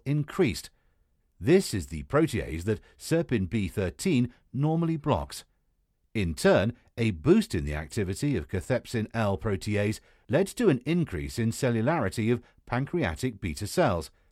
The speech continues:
that produce insulin. By adding the right dose of the antibody at the right moment, inflammation can be reduced and consequently beta cellularity boosted. Notably,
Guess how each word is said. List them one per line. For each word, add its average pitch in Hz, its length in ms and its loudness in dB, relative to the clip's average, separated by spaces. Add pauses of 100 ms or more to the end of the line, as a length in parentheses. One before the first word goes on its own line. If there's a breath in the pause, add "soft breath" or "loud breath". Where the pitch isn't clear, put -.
(140)
that 131 160 0
produce 107 640 0 (300)
insulin. 95 480 0 (580)
By 98 240 2
adding 190 340 4
the 185 100 6
right 147 360 2
dose 78 320 0
of 76 100 -6
the 87 120 0
antibody 113 580 2 (260 soft breath)
at 87 160 -4
the 82 100 -4
right 113 340 0
moment, 127 340 2 (400 soft breath)
inflammation 170 760 2
can 110 220 0
be 78 140 -4
reduced 104 560 4 (260 soft breath)
and 113 240 2
consequently 117 880 0 (200 loud breath)
beta 196 260 4
cellularity 113 960 0 (180)
boosted. - 480 0 (600)
Notably, 110 600 2